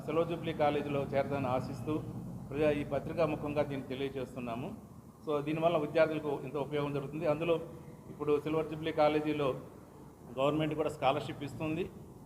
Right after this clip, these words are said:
అలాగే మీరు చాలా వస్తువులు ఉన్నాయి. తర్వాత వ-, వ-, వన్ రూపీ కేజీ బియ్యం కూడా already శాంక్షన్ చేస్తున్నారు, అది కూడా ఇప్పుడు ఇంప్లిమెంట్ చేయబోతున్నారు. ఈ విధంగా సౌకర్యాలతో పాటుగా మంచి విద్యని, ఆధునిక విద్యని, స్కిల్ డెవలప్‌మెంట్, స్కిల్ హబ్ కూడా వచ్చింది మనకి.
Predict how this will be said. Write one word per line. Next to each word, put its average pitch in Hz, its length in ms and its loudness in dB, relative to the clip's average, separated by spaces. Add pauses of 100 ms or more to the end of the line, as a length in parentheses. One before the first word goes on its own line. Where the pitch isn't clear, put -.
(100)
అలాగే 156 420 6
మీరు 147 180 0
చాలా 143 260 4
వస్తువులు 143 340 0
ఉన్నాయి. 143 380 -2 (540)
తర్వాత 147 240 6
వ-, 135 720 6 (200)
వ-, 131 180 0
వన్ 156 140 0
రూపీ 160 200 0
కేజీ 156 300 -2
బియ్యం 147 280 -2
కూడా 127 220 4
already 143 300 0 (420)
శాంక్షన్ 135 380 -6
చేస్తున్నారు, 139 520 -4 (300)
అది 139 100 -2
కూడా 151 120 0
ఇప్పుడు 147 160 -4
ఇంప్లిమెంట్ 147 460 -4
చేయబోతున్నారు. 131 720 -4 (280)
ఈ 139 60 -4
విధంగా 175 580 -2
సౌకర్యాలతో 147 580 2
పాటుగా 139 540 -2 (240)
మంచి 143 220 -6
విద్యని, 147 480 -4 (280)
ఆధునిక 147 340 0
విద్యని, 139 400 -6
స్కిల్ 156 280 -6
డెవలప్‌మెంట్, 151 420 2
స్కిల్ 170 220 -4
హబ్ 147 200 0
కూడా 151 180 2
వచ్చింది 135 300 -4
మనకి. 135 320 -6